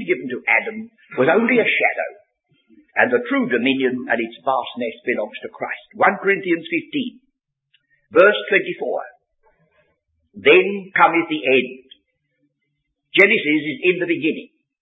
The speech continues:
and the beginning in the Bible posits, anticipates an end in view. It's not a beginning if you never get anywhere, not in the true sense. So he says, "Then cometh the end, when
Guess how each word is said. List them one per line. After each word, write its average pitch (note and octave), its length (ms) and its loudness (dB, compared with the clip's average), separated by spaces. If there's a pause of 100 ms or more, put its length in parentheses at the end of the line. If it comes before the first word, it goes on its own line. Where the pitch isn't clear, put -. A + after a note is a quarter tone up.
(600)
and C3+ 160 2
the D3 80 2
beginning E3 480 -2
in E3 80 -2
the B2+ 120 0
Bible B2+ 520 -4 (160)
posits, C#3+ 400 -4 (560)
anticipates C3+ 800 -4 (260)
an B2+ 120 2
end C3+ 280 2
in C#3+ 240 -2
view. B2+ 180 -2 (1200)
It's C#3 200 0
not A3 160 0
a F3 80 -2
beginning C3 480 0
if D#3 80 0
you D#3+ 160 -2
never D#3 160 2
get C3+ 120 2
anywhere, G#2+ 500 -4 (1120)
not D3+ 160 4
in D#3+ 80 0
the B2+ 120 -4
true D3+ 280 -4
sense. - 220 -18 (500)
So E3+ 80 4
he E3 160 6
says, C3+ 160 -2
"Then A3+ 400 6
cometh G3+ 240 2
the F#3+ 160 -2
end, D#3 400 2 (1600)
when D#3+ 340 4